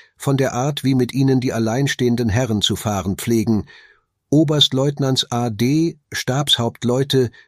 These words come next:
Gutsbesitzer, die an die hundert leibeigene Seelen besitzen. Mit einem Wort alle,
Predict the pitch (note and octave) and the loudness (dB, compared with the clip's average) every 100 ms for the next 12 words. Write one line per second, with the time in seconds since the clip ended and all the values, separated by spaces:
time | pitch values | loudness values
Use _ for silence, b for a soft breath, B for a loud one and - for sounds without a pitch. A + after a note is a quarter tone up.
0 | B - E3 D3 - A#2+ C3 - - C3 | B -2 2 2 2 0 0 2 2 2
1 | A2+ B B _ C3+ A2+ B2 B2 B2+ F3+ | -4 B B _ -2 0 0 2 2 2
2 | D#3 C3+ A2 C#3 D3 A2 A#2 A#2 A2 G#2 | -2 -2 -2 -2 -2 -4 -2 0 0 2
3 | A#2+ G2+ E2 D2+ D#2+ D#2 - E2+ D2 - | 2 2 -2 -2 -2 0 0 0 -2 -10
4 | b b b b A#2+ C3+ F#3 F#3+ D3 A#2+ | b b b b -2 0 0 2 0 0
5 | A#2+ - - B2 D3+ D3 | -4 -6 -4 0 2 0